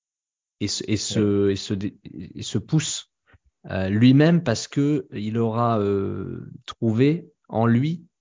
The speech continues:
Speaker 1: ce qui le motive à le faire de manière exceptionnelle. Et quand t'as réalisé, quand t'as réussi à faire ça,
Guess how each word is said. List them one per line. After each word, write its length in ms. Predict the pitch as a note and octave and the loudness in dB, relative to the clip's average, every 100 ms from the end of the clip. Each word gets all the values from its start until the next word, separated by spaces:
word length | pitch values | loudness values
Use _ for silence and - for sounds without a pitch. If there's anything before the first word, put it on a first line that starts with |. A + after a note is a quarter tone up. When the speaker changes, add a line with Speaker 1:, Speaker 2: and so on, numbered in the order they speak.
| _ | _
Speaker 1:
ce 340 | - - - G#2+ | -16 -14 -6 -4
qui 160 | - | -2
le 80 | A2 | 2
motive 380 | A#2 A#2+ D#3+ C#3 | 2 2 0 2
à 60 | |
le 120 | A2 G#2+ | 2 0
faire 340 | - C#3 C3 | 0 -2 0
de 80 | A2 | -2
manière 280 | G#2+ A#2+ A2 | -2 -4 -4
exceptionnelle. 500 | A#2+ G#2+ A#2 G#2 - | -8 -8 -4 -4 -4
Et 80 | - | -6
quand 140 | A2 | -4
t'as 200 | - G2+ | -2 -2
réalisé, 460 | G2 G#2+ G#2 G#2 - | 0 0 -2 -4 -6
quand 140 | - | -8
t'as 160 | - G2 | -8 -6
réussi 280 | G#2 A#2+ A#2+ | -4 -2 -4
à 20 | |
faire 140 | G#2+ | -4
ça, 320 | - - E3+ | -4 -4 -4